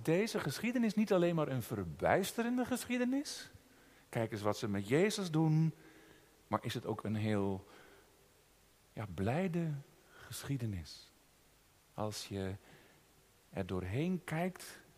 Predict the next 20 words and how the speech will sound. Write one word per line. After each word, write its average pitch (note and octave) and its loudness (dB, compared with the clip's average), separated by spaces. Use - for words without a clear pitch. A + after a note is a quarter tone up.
en F#2+ -8
God - -2
aan A#2+ -6
het A2+ -8
werk, C#3+ 0
aan A2+ 0
het - -4
verlossingswerk G#2+ -4
bezig G2 -6
ziet. - -4
Hè, D3+ -2
wij G3 4
kunnen A3 0
er D#3+ 2
soms F#3 2
geen F3+ 0
touw A#3 10
meer G#3 6
aan F3+ 6
vastknopen. G#2+ 2